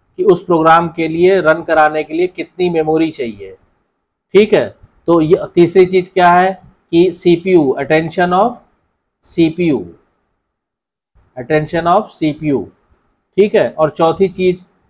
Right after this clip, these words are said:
क्या है आपका कि हमको input output के लिए कितनी bandwidth चाहिए, समझ रहे हैं। तो जब भी हम कोई program run कराएंगे किसी भी computer पे, तो input method क्या होगा, Memory allocation, कितने memory की ज़रूरत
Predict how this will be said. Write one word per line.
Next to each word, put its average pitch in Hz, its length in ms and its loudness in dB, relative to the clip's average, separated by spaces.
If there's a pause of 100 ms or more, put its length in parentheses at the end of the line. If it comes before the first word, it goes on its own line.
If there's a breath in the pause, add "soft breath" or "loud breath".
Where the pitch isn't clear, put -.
(140)
क्या 170 160 4
है 170 120 4
आपका 196 420 2 (400)
कि 202 220 0
हमको 165 420 0
input 175 640 0
output 156 640 2 (240)
के 160 120 -2
लिए 165 300 2
कितनी 202 520 -4
bandwidth 151 520 -2
चाहिए, 92 420 -14 (1040)
समझ 208 280 -2
रहे 196 140 0
हैं। 107 140 -10 (600)
तो 220 400 2 (200)
जब 160 220 0
भी 208 120 6
हम 208 120 2
कोई 196 180 2
program 175 440 0
run 165 180 -4
कराएंगे 143 480 0
किसी 143 280 -12
भी 156 100 -2
computer 127 480 -6
पे, 175 320 -2
तो - 640 -4
input 165 360 -2
method 175 380 -6
क्या 165 160 2
होगा, 170 420 2
Memory 156 360 -2
allocation, 151 400 -2
कितने 156 280 -6
memory 147 340 -2
की 160 80 -2
ज़रूरत 160 260 -4